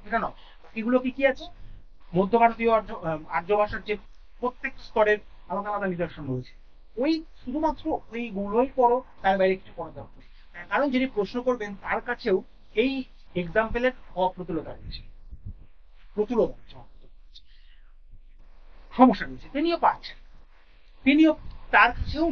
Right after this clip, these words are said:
নেই। সুতরাং তার কাছে না থাকার জন্য তিনি এই বইটার উপর ভরসা রাখবেন এবং তুমি এই বইটাই পড়ে যাচ্ছ। আচ্ছা, একটা বিষয়, এখানে বৈদিক ভাষায় যেটা, যেটা একটা বি-, বিষয় দেখতে পাওয়া যায়, এটা কিন্তু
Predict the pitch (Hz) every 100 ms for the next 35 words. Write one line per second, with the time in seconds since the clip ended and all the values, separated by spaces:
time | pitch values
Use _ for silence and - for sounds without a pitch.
0 | 185 - - - - - - 294 320 226
1 | 196 208 233 240 233 208 233 240 240 233
2 | 240 220 208 202 202 208 202 233 202 196
3 | 233 233 349 330 277 247 196 165 160 -
4 | - - - - - - - - 120 -
5 | - - - - - - 247 196 165 196
6 | - - - - - - 233 - 302 196
7 | 214 - - - 202 220 269 208 196 185
8 | 220 202 208 220 - 196 208 214 226 196
9 | 202 190 220 196 175 - 220 226 220 -
10 | - 185 170 190 - - 190 220 262 269